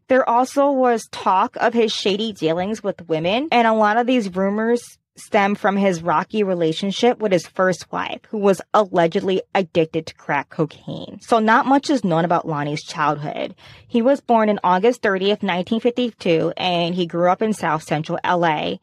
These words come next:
He would have been growing up during a gentrification crisis when hundreds of homes, mostly African-American neighborhoods, were demolished to make room for Highway ten. And while witnessing the displacement of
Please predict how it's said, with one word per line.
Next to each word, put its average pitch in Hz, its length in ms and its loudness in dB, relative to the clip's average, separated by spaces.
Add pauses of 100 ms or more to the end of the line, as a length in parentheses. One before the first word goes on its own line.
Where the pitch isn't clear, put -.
(640)
He 262 120 -2
would 233 240 2
have 262 80 0
been 285 160 4
growing 180 360 2
up 262 200 0
during 180 240 -2
a 165 40 -2
gentrification 165 960 -4
crisis 247 640 0
when 208 340 0 (120)
hundreds 214 460 0
of 220 100 0
homes, 185 480 0 (320)
mostly 208 400 2
African-American 165 840 -2
neighborhoods, 156 680 -2 (280)
were 208 140 4
demolished 165 760 0
to 214 60 -4
make 202 280 -4
room 151 220 -6
for 160 280 0
Highway 151 460 -4
ten. 180 520 -8 (360)
And 214 120 4
while 220 160 2
witnessing 226 520 2
the 233 100 2
displacement 190 720 -2
of 175 160 0